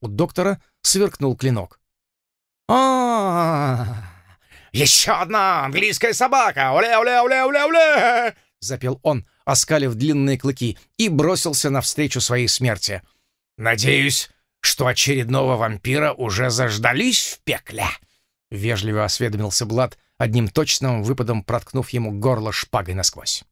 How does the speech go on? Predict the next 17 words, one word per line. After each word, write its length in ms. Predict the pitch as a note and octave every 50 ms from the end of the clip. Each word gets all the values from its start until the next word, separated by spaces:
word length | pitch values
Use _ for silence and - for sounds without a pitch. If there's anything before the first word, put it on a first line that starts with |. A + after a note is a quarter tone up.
| _ _ _ _ _ _ _ _ _ _
Сделал 640 | - C3+ A#2+ A#2 A#2 A#2 C#3+ F#3 F#3 G3 G3 F#3 - - _ _ _ _ _ _ _
он 160 | D#3 D#3+ D#3+
это 140 | E3 D#3 D#3
очень 280 | D3+ C#3+ - - D3+ D3+
умело — 420 | C#3 A#2 G#2+ G2 F#2+ F#2+ F2 - _ _ _ _ - -
с 60 | -
искусством 560 | E3 - - - G3+ - - - E3+ D#3+ C3+
врача 360 | A#2 C3+ D3 C3 - C#3 C3+
и 100 | B2 A2+
ловкостью 580 | A#2 B2 D3+ E3 - - D3 C3 - - D3 - -
опытного 520 | - - C3 B2 - C3 A#2+ A#2+ G#2+ - - _
фехтовальщика. 800 | _ - C3+ B2+ - - A#2+ G#2 F#2+ E2+ - - - - - - - - _ _ _ _ _ _ _
Кровосос, 640 | - C3 C3+ C3 C3 B2+ - - E3+ D3+ - - - - _ _ _
не 140 | C3 D3+
успев 400 | D#3+ D#3+ - - - E3+ E3 C#3+
даже 260 | C#3 D3+ D#3+ C3+ E3 D#3
простонать, 760 | - D3+ C3+ - - - D#3+ D#3 D#3+ E3 D3+ B2 - -